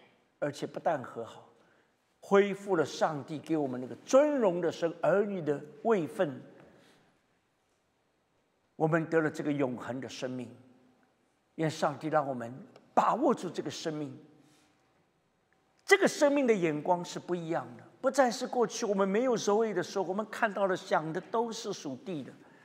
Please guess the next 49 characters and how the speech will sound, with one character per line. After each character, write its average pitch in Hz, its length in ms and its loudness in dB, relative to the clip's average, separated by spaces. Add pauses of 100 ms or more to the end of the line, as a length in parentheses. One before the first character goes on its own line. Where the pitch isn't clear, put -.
(300)
如 208 200 4
今 208 640 -2
神 - 220 2
让 180 160 6
我 165 80 0
们 147 320 -4 (300)
像 175 260 4 (120)
鹰 403 280 6
一 311 120 0
样 220 140 10 (100)
展 147 260 2
翅 - 160 -10
上 147 220 0 (100)
腾， 107 120 -16 (500)
我 214 100 8
们 220 260 4
多 359 160 12
了 302 80 8
一 254 80 0
个 214 120 8
纬 175 180 6
度， 139 340 -2 (280)
多 269 160 12
了 247 80 8
那 226 120 4
个 185 140 4
spirit 277 420 4 (220)
的 147 180 2 (640)
这 214 160 6
个 185 100 4
di-，dimension， 170 920 2 (580)
多 330 220 10
了 277 100 12
这 285 220 2
个 196 100 0
方 180 280 2
向， 139 240 2 (240)
多 302 180 10
了 254 60 8
这 277 220 0
个 202 100 2
纬 139 220 0
度， 165 220 -2 (140)
多 381 140 6
了 330 100 8
这 294 180 4
个 214 120 2
空 185 280 -4
间， 170 240 0